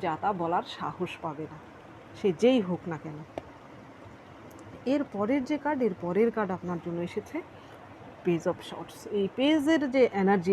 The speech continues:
এখানে, তার বয়স যদি কমও হয়ে থাকে, সে কিন্তু এমন ট্রিক অবলম্বন করে যেখানে বয়স্করাও হার মানে, সেখানে সে কিন্তু তার নিজের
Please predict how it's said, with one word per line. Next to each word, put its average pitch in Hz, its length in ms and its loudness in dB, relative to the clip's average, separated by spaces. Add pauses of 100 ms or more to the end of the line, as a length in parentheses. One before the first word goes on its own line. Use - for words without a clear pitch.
এখানে, 185 240 -2 (160)
তার 202 120 8 (120)
বয়স 226 280 6 (120)
যদি 269 160 2 (120)
কমও 233 320 6
হয়ে 247 220 8
থাকে, 190 220 -2 (600)
সে 320 140 4 (100)
কিন্তু 320 200 2 (220)
এমন 302 220 6 (160)
ট্রিক 294 220 2 (360)
অবলম্বন 262 460 4 (100)
করে 196 160 0 (120)
যেখানে 226 280 2 (160)
বয়স্করাও 233 480 2 (100)
হার 214 160 2 (100)
মানে, 185 160 0 (380)
সেখানে 285 320 2 (120)
সে 294 100 0 (100)
কিন্তু 277 280 0
তার 226 200 2
নিজের 226 200 4